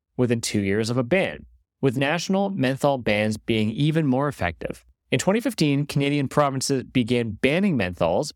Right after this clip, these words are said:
By twenty eighteen, they were banned nationwide. And in case you didn't go through a rebellious phase in school,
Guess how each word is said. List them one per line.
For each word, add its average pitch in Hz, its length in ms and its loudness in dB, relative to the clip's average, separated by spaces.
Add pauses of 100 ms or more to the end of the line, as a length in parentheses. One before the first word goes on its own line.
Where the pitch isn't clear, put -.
By 110 160 2
twenty 175 420 2
eighteen, 123 340 0
they 123 100 0
were 120 120 -2
banned 110 380 0
nationwide. 117 760 -2 (360)
And 151 120 2
in 156 60 0
case 214 340 0
you 247 80 2
didn't 208 240 0
go 143 180 2
through 139 240 0
a 123 80 0
rebellious 117 560 0
phase 123 280 0
in 123 80 0
school, 104 460 0